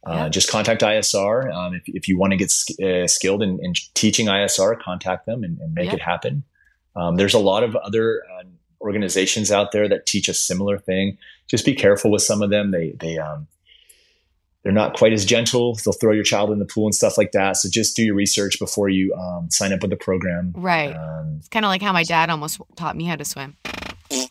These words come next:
Speaker 1: Yeah. <laughs>
Speaker 2: Bye.
Speaker 1: Yeah, you
Speaker 2: Thanks, Dad.
Speaker 1: Yeah.
Speaker 2: Oh my God, this is so great. I'm so grateful that you were on today. This is so awesome.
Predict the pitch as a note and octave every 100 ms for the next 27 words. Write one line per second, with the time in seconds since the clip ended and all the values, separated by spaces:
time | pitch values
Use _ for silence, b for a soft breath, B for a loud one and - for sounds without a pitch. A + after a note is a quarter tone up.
0 | _ _ F2+ E2 D2+ - B3+ - - -
1 | C#4 E4+ D#4+ D#4+ E4 - C#4 - - B
2 | B - - A3+ C#4+ G#3+ G3+ G#3 - B
3 | B B B B _ _ - D4+ A3+ F3
4 | - _ - G4+ F4+ - - - - -
5 | - - C#3+ D3+ - F#3+ D#3 - - -
6 | E4+ C#4 B3+ C4 B3 B3+ A3+ G#3 G#3 G#3
7 | G#3+ G#3+ A3 A#3 A3+ - - D4+ D4+ -
8 | E4 - - C4+ C4+ D4 C4 D4+ D4+ C4
9 | C#4